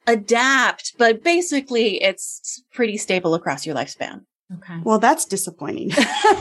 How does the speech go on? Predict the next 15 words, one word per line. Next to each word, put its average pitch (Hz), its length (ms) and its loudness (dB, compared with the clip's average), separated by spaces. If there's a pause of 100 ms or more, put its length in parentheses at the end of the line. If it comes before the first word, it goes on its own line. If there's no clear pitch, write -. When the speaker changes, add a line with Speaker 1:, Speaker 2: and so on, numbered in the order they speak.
(760)
Speaker 3:
How 349 140 4
do 415 100 4
we 381 120 4
change 370 360 4
that? 202 160 2
How 262 140 2
can 302 160 4
we 294 100 6
work 214 340 0
with 180 160 -2
that? - 260 -6
How 220 140 -2
can 269 140 0
we 262 100 2
make 220 300 0